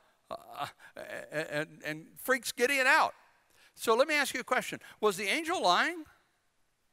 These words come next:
No, I, there's no way. Angels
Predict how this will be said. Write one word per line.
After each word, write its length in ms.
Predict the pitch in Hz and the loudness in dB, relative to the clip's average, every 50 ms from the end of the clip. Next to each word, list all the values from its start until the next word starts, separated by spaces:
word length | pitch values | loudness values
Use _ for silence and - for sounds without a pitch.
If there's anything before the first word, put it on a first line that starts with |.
| _ _ _ _ _ _ _ _ _ _ _ _ _ _ _ _ _ _ _ _ _ _ - | _ _ _ _ _ _ _ _ _ _ _ _ _ _ _ _ _ _ _ _ _ _ -6
No, 260 | - - 160 117 95 - | -4 -2 -2 -2 -2 -2
I, 100 | 143 180 | -4 -4
there's 280 | 180 147 - 220 190 202 | -4 -6 -10 -12 -8 -4
no 100 | 233 226 | -2 2
way. 240 | 220 285 285 143 - | 4 6 4 4 2
Angels 420 | - 175 254 302 302 196 143 - | 0 -2 -2 -2 -4 -6 -6 -8